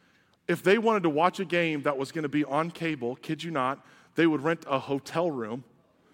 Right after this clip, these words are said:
'cause it had, came with cable. No joke. Or they'd just hang out in the lobby at a hotel. Like, we're just like, "Okay, this is how it is." Uh, part of that was because of the finances, and part of it was because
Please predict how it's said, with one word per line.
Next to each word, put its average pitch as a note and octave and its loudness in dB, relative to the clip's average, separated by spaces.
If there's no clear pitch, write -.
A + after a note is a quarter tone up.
'cause C3+ 2
it D3 0
had, D3 2
came D#3+ 0
with D#3 -2
cable. E3 2
No F#3+ 6
joke. A3 6
Or G3 8
they'd G#3+ 10
just A3+ 2
hang A3 4
out A3+ 8
in A3 0
the G3 6
lobby G3 8
at E3 8
a D#3+ 4
hotel. E3 6
Like, - 8
we're F#3+ 4
just E3 -2
like, F3 6
"Okay, A3+ 4
this D3 4
is C#3+ -8
how E3+ 4
it F3 4
is." F3+ 0
Uh, G3+ 10
part F3+ 6
of C#4 6
that A3+ 6
was F#3 2
because F#3 2
of E3 -4
the E3+ 4
finances, F3 0
and D3 -10
part F#3+ 4
of F#3 -4
it F#3 -2
was D#3 -6
because D3 0